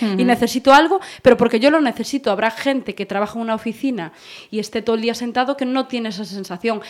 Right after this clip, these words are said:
Speaker 1: Pero bueno, yo creo que para aquellas personas que tienen un poco de problema con lo de que llegan a la comida con mucha hambre, hacer ese pequeño corte a media mañana es muy saludable,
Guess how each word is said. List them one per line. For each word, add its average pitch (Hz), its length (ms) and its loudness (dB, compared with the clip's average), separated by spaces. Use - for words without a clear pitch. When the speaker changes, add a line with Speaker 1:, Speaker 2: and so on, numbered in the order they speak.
Speaker 1:
Pero 226 140 0
bueno, 247 180 2
yo 240 160 -2
creo 262 160 -2
que 247 140 -2
para 226 180 -2
aquellas 226 320 -4
personas 220 460 -8
que 214 100 -8
tienen 220 180 -6
un 214 80 -6
poco 220 220 -6
de 208 220 -6
problema 208 380 -4
con 202 120 -4
lo 196 120 -2
de 190 100 -6
que 196 140 -4
llegan 208 320 0
a 202 40 0
la 196 100 0
comida 202 360 -2
con 202 180 -6
mucha 202 360 -6
hambre, 233 260 -6
hacer 226 300 0
ese 233 180 -4
pequeño 220 360 -4
corte 214 260 -2
a - 20 -2
media 202 240 -2
mañana 220 320 -4
es 233 160 -8
muy 247 160 -2
saludable, 240 560 -2